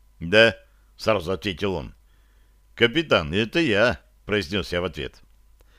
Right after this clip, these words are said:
«Позже, может, не получится. Есть время переговорить сейчас?» «Конечно», сказал он мне, «у меня уже всё давно готово,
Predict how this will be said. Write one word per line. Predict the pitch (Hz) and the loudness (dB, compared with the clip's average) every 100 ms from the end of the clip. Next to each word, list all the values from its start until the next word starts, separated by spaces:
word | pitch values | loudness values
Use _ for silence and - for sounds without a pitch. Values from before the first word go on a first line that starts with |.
| _ _ | _ _
«Позже, | 107 139 127 127 | 6 6 6 2
может, | 131 135 131 110 - | 4 4 2 -2 -6
не | 120 | -4
получится. | 107 147 180 160 92 73 - 69 62 - _ _ - | 2 2 2 -2 -8 -12 -14 -14 -14 -16 _ _ 0
Есть | 127 175 - 147 | 2 2 0 -4
время | 160 156 120 | -2 0 0
переговорить | 95 110 120 120 113 92 - | 0 0 0 0 0 -4 -6
сейчас?» | 107 101 113 78 - - - _ _ _ _ _ - | -8 -4 -4 -4 -8 -18 -20 _ _ _ _ _ -10
«Конечно», | 87 85 120 - 120 107 - _ | -6 0 -2 -2 -4 -6 -8 _
сказал | - 104 92 98 | -8 -6 -2 -2
он | 98 95 | -2 -4
мне, | 95 92 - - - | -4 -6 -8 -18 -8
«у | |
меня | 92 107 131 | -2 2 2
уже | 113 110 | 0 -2
всё | 92 120 | -2 -2
давно | 120 101 117 | 0 0 0
готово, | 107 92 110 117 87 | 0 0 0 0 -2